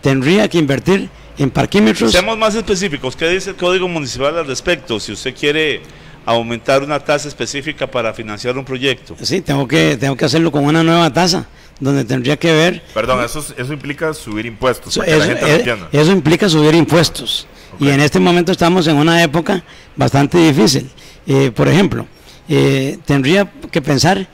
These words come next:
Speaker 1: en parquímetros. Y entonces no quedarían calles por donde pasar en, en nuestro centro de Acerrí, porque las calles son muy angostas. Tendríamos que comenzar por ver la infraestructura del centro. Después, eh, eh, tendríamos que hacer un, un análisis.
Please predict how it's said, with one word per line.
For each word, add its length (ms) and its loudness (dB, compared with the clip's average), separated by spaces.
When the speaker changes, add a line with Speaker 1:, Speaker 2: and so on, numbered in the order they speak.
Speaker 1:
en 160 0
parquímetros. 600 -2
Y 100 2
entonces 320 2
no 140 2
quedarían 340 2
calles 260 2
por 140 2
donde 220 2
pasar 260 2
en, 160 4
en 200 0
nuestro 200 -2
centro 300 2
de 60 4
Acerrí, 360 2
porque 220 0
las 160 -2
calles 220 4
son 160 2
muy 100 2
angostas. 680 -2
Tendríamos 340 0
que 100 0
comenzar 460 0
por 160 0
ver 140 4
la 100 4
infraestructura 800 0
del 240 -2
centro. 380 0
Después, 600 2
eh, 560 0
eh, 320 -2
tendríamos 420 0
que 120 0
hacer 180 0
un, 100 2
un 320 2
análisis. 480 0